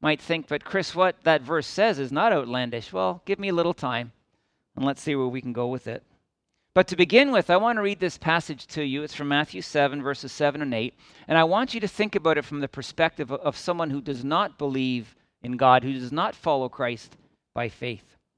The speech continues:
So listen to this text and tell me what you think, uh, or think what you think as we go.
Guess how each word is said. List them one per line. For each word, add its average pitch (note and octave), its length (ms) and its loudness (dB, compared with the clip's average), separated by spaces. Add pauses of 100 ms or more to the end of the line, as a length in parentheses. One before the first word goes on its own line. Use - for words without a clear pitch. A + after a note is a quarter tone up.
(240)
So - 180 -4
listen A#3+ 300 4
to G#3 60 2
this F3+ 200 -2
text - 400 -2
and C3+ 220 -2 (460)
tell F3 120 6
me D#3 120 2
what C3+ 240 -2
you B2 60 -12
think, - 440 -6
uh, B2 160 -2
or C3 140 -2
think F#3 320 -2 (180)
what C#3+ 220 -4
you C3+ 160 -6 (420)
think C#3+ 460 -6 (380)
as B2 180 -4
we B2 80 -6
go. A#2+ 320 -4